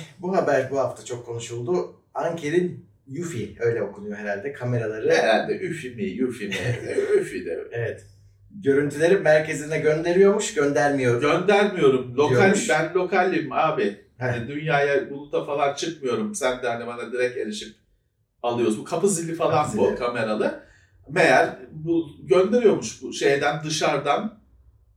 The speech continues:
Speaker 2: o erişilebiliyormuş şeye.
Speaker 1: Silmiyormuş.
Speaker 2: Evet, kameramın,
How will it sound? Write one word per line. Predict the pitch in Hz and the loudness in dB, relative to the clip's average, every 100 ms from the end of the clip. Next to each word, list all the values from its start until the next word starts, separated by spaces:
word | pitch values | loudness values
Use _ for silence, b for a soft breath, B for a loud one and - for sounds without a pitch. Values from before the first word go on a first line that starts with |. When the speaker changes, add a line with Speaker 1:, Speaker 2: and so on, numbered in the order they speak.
| _ - | _ 4
Speaker 2:
o | 165 151 - | 6 6 6
erişilebiliyormuş | 143 123 - 208 196 208 - - - | 2 2 0 2 2 4 2 2 -6
şeye. | 123 107 - - _ | -4 -2 -4 -6 _
Speaker 1:
Silmiyormuş. | - 143 135 135 131 127 127 123 | -8 -4 0 2 4 4 0 0
Speaker 2:
Evet, | 131 117 - | 2 2 0
kameramın, | - 127 110 104 98 98 - | 0 0 2 0 -2 -6 -10